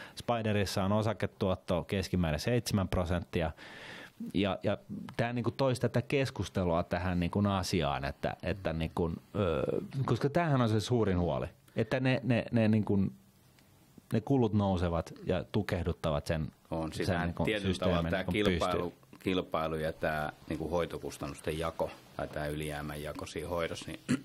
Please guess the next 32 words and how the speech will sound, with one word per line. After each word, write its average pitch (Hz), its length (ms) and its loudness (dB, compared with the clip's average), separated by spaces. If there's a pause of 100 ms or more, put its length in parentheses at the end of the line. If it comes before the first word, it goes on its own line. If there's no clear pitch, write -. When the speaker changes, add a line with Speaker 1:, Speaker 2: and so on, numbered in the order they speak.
(120)
Speaker 2:
<clears throat> - 420 -8
sehän 82 200 -2
on 80 120 -4
ajateltu 85 460 -4
ja 80 60 -4
se 82 100 -4
on 85 60 2
itse 85 120 -4
asiassa - 140 -12
toiminutkin 82 520 -2
niin, 78 200 -4
että, - 280 -8 (1000)
että 78 200 -4
ei 78 100 -2
siellä 80 200 -4
niitä 80 200 -6
sihteereitä 76 640 -4
enää 80 180 -2
oo. 82 340 0 (520)
Speaker 1:
Mm. 87 260 4
Speaker 2:
Se - 160 -4
on, 87 280 -2
se - 120 -6
on 95 140 -2
tietysti, 82 380 -4
tää, 85 140 -4 (200)
me 85 140 -4
ollaan 80 180 0
niinku 80 220 -6
pieni 87 260 -2
maa, 78 240 -4
että 76 320 -6